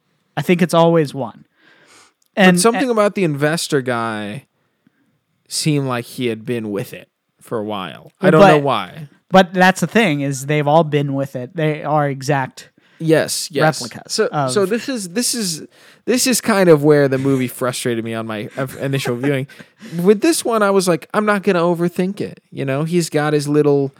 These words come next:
Speaker 2: you know, Emperor Palpatine clones in the, in the jars, right?
Speaker 1: <laughs>
Speaker 2: I don't know why he's not dumping them, but he's just keep, he's
Speaker 1: He's gotta
Speaker 2: storing
Speaker 1: keep
Speaker 2: them
Speaker 1: them
Speaker 2: all.
Speaker 1: secret.
Speaker 2: Yeah, he's storing them all, these, the, the dead Jackmans in the, in the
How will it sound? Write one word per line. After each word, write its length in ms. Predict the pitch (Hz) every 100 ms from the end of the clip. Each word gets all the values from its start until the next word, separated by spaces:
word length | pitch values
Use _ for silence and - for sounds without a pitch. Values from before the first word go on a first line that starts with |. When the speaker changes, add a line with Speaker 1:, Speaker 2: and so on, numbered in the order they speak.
| _ _ _ _
Speaker 2:
you 140 | 139 131
know, 300 | 123 113 - 147
Emperor 340 | 156 151 135
Palpatine 800 | - 151 139 135 123 139 131 127
clones 680 | - 127 123 123 127 135 131
in 180 | 120 117
the, 320 | 110 107 104
in 200 | 110 120
the 80 | 113
jars, 800 | 123 120 107 98 92 110 123 - -
right? 260 | - 107 110 185 - 190
Speaker 1:
<laughs> 280 | - - -
Speaker 2:
I 80 | 147
don't 80 |
know 80 | 147
why 160 | 135 135
he's 120 | 131
not 260 | 127 - 127
dumping 460 | 131 143 139 101 85
them, 400 | 71 69 104 - _ _
but 120 | -
he's 180 | 120 127
just 280 | 131 - -
keep, 300 | - 196 196
he's 260 | - 156 147
Speaker 1:
He's 140 | - 175
gotta 120 | 180
Speaker 2:
storing 240 | 240 190
Speaker 1:
keep 100 | 147
Speaker 2:
them 140 | 123 151
Speaker 1:
them 20 |
Speaker 2:
all. 160 | 120 123
Speaker 1:
secret. 380 | 214 117 107 _ _ _ _ _ _
Speaker 2:
Yeah, 260 | 147 127 113
he's 200 | 127 127
storing 420 | - 185 190 180
them 180 | 156 135
all, 300 | 131 127 123
these, 280 | 117 117 139 _
the, 100 | - 120 123 113 107 -
the 120 | 120
dead 360 | 123 131 131 127
Jackmans 640 | 123 127 - 117 113 117
in 260 | 110 110 104
the, 240 | 95 87
in 180 | - 117
the 160 | 104